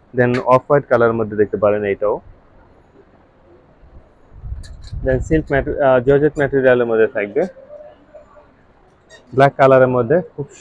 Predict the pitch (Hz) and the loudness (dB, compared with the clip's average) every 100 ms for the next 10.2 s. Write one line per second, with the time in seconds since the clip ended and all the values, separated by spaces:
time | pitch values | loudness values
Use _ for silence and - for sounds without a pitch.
0 | _ - 131 123 127 110 113 107 104 104 | _ -6 -6 -2 0 0 -2 -2 -2 -2
1 | - 156 170 - - - - - - _ | -4 -10 -10 -14 -16 -18 -16 -18 -20 _
2 | - - - _ _ - - - _ _ | -14 -14 -14 _ _ -18 -18 -20 _ _
3 | _ _ _ _ _ _ _ _ _ _ | _ _ _ _ _ _ _ _ _ _
4 | _ _ _ _ _ 143 139 143 143 165 | _ _ _ _ _ -2 0 0 0 0
5 | 147 127 135 127 113 110 107 104 104 104 | 2 2 0 -2 -2 -2 -4 -2 -4 -2
6 | 98 107 135 - 120 127 156 - 160 135 | -2 -2 -2 -4 -4 -2 -2 -4 -2 -2
7 | 135 135 127 123 120 - 165 120 104 98 | -4 -6 -4 -4 -6 -10 -10 -8 -8 -8
8 | 95 95 95 98 110 113 110 - 110 107 | -6 -6 -8 -12 -12 -10 -12 -12 -8 -8
9 | 107 113 113 117 113 117 117 113 107 110 | -6 -8 -6 -8 -6 -6 -8 -6 -6 -6
10 | 104 | -8